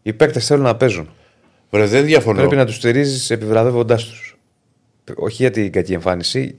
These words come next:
Speaker 1: για να τους ανεβάσεις την ψυχολογία. Αλλά
Speaker 2: Πάλι κολλάει.
Speaker 1: σου λέω και πάλι, σου λέω και πάλι ότι είναι σχετικό, είναι υποθετικό. Δηλαδή, μπορεί να έχεις δίκιο εσύ.
Speaker 2: Εγώ σου λέω, επειδή είναι, είναι τερματοφύλακας, είναι δεξιμπακ, που είναι πολύ πιο εύκολα.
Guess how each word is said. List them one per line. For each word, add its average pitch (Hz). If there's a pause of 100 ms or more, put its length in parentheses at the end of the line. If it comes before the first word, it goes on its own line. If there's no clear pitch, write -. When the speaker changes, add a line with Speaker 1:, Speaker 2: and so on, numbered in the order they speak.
(120)
Speaker 1:
για -
να 98
τους -
ανεβάσεις 110
την -
ψυχολογία. 113
Αλλά 135
Speaker 2:
Πάλι 113
κολλάει. 113 (120)
Speaker 1:
σου -
λέω 151
και 160
πάλι, 156 (540)
σου -
λέω 143
και 147
πάλι 160
ότι 156
είναι 160
σχετικό, 131
είναι 135
υποθετικό. 131
Δηλαδή, 120 (440)
μπορεί 127
να 156
έχεις 139
δίκιο 151
εσύ. 139 (1160)
Speaker 2:
Εγώ 104
σου 110
λέω, 101
επειδή 98
είναι, 117 (160)
είναι 113
τερματοφύλακας, 113
είναι 104
δεξιμπακ, 95 (300)
που 107
είναι 98
πολύ 90
πιο 82
εύκολα. -